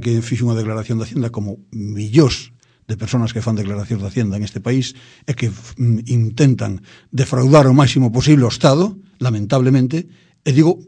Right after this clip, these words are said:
decenas de miles, decenas de miles, que levanta o dedo o que non quere pagar máis a Hacienda, non? E máis vendo que un país que nos roubou a dereita totalmente, desde os gobernos de Aznar continuamente nos estuveron roubando,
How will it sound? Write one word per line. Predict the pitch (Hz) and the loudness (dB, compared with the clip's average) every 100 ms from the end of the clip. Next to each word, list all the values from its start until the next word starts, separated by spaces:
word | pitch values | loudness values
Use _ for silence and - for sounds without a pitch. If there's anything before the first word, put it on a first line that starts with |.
| _ _ _ - - | _ _ _ -20 -8
decenas | 127 123 175 156 123 | -6 0 2 4 2
de | 131 | 2
miles, | 160 160 180 - | 2 2 -2 -8
decenas | 104 110 143 127 | -10 -6 -4 -4
de | 110 | -2
miles, | 120 101 101 - - - | -2 -4 -6 -14 -20 -4
que | 139 | 0
levanta | 131 135 139 135 | 4 4 4 4
o | |
dedo | 135 139 156 - - | 4 4 2 0 -10
o | 135 | -4
que | 120 127 | 2 4
non | |
quere | 123 127 | 4 2
pagar | 113 120 | 2 2
máis | 117 117 113 | 2 2 0
a | 104 | -4
Hacienda, | 101 95 87 _ - - | -6 -8 -14 _ -20 -4
non? | 139 190 190 - | 0 0 -2 -4
E | 135 | 2
máis | 143 | 4
vendo | 127 156 156 156 | 6 6 6 4
que | |
un | 160 | 4
país | 131 - - | 4 2 4
que | |
nos | 147 131 | 4 6
roubou | 135 147 | 6 6
a | 151 | 6
dereita | 135 156 143 | 6 4 2
totalmente, | 143 135 135 147 156 156 156 - - | 0 0 2 4 2 0 -4 -8 -12
desde | - 139 135 | 0 2 4
os | |
gobernos | 120 139 151 143 | 4 4 6 4
de | 131 | 4
Aznar | 147 139 | 2 2
continuamente | 143 127 139 135 143 143 123 139 | 2 2 4 4 6 6 4 2
nos | 120 | 0
estuveron | - 131 127 117 | 0 0 0 0
roubando, | 127 139 139 143 | 2 2 2 2